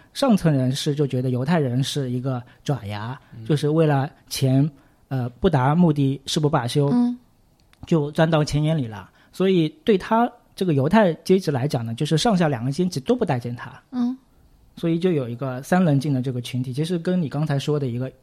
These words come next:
Speaker 1: 妖精的这个阶层其实是比较相似的啊。
Speaker 3: 嗯，小的时候读《西游记》的时候，确实从来没有从这个角度去思考过这个故事，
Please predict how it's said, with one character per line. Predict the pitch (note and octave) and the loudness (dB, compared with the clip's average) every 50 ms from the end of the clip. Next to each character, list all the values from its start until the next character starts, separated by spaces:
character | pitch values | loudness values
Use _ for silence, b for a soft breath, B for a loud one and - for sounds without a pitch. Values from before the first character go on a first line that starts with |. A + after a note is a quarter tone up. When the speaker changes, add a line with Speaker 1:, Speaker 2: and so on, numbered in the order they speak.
| _ _ _ _ _ _ _ - | _ _ _ _ _ _ _ 0
Speaker 1:
妖 | F3+ D#3+ D#3 E3 | 2 2 2 2
精 | D#3 - D#3+ D#3+ D#3 D#3 D#3 D#3 b b b b b b b b | 0 0 0 0 0 0 -2 -4 b b b b b b b b
的 | D#3+ D3 C3 | -2 -2 0
这 | - E3 | 0 0
个 | C#3+ C#3+ | -2 0
阶 | - E3 D#3 D#3 | 0 2 0 0
层 | D#3 C#3+ B2+ | 0 0 -2
其 | B2 C3+ | -2 -2
实 | C#3+ | -2
是 | D3 - D3 C#3 B2+ - - _ | -2 -2 -4 -4 -6 -6 -12 _
比 | - - | -8 -6
较 | B2+ A#2+ A#2 | -6 -6 -4
相 | - - D3+ D#3 | -2 0 0 0
似 | D#3 - - C3+ | -2 -4 -8 -14
的 | A#2 - | -14 -14
啊。 | G2+ - A2+ | -10 -6 -4
Speaker 3:
嗯， | G#2 G#2 G2+ G2 F#2+ F#2+ - A#2+ A2+ - _ _ | -4 -4 -4 -4 -6 -8 -10 -14 -18 -20 _ _
小 | - - G#3+ G3 | -6 -2 -2 0
的 | G3+ A3 | 0 0
时 | A3 A#3 | -2 -2
候 | A3+ | -2
读 | A3 G#3+ G3+ | -2 -2 -2
《西 | G#3 G#3 - G#3+ | -2 -2 -2 -2
游 | G#3+ G3+ | -2 -2
记》 | G#3 G#3+ G#3+ G#3 | -2 -2 -4 -4
的 | G#3 G#3 | -4 -4
时 | - G3 | -4 -4
候， | G#3 G3+ G3+ | -4 -6 -6
确 | G3+ - A3+ G#3 | -6 -6 -6 -6
实 | - - - F#3 | -6 -6 -8 -8
从 | F#3 - - F#3+ F#3+ | -10 -8 -8 -6 -4
来 | F#3+ F#3+ | -4 -4
没 | F#3+ F#3+ | -4 -4
有 | F#3+ F3+ | -6 -6
从 | F3 - - F3 E3+ F3 G3+ | -8 -8 -10 -10 -8 -8 -6
这 | - G#3 F#3 | -6 -6 -6
个 | F#3 F3+ | -6 -6
角 | - - F#3+ | -6 -6 -8
度 | G3 F#3+ F#3 | -6 -6 -6
去 | F3 - - - F#3 | -8 -8 -8 -8 -8
思 | F#3+ - - - | -6 -6 -6 -6
考 | G3 G#3 G#3 - | -4 -4 -6 -6
过 | - F#3+ D#3 C3 A#2 - - | -6 -4 -4 -4 -4 -4 -6
这 | - - | -4 -4
个 | - - | -4 -4
故 | - - E3+ D3+ | -4 -6 -8 -8
事， | - - - - - | -8 -8 -10 -10 -12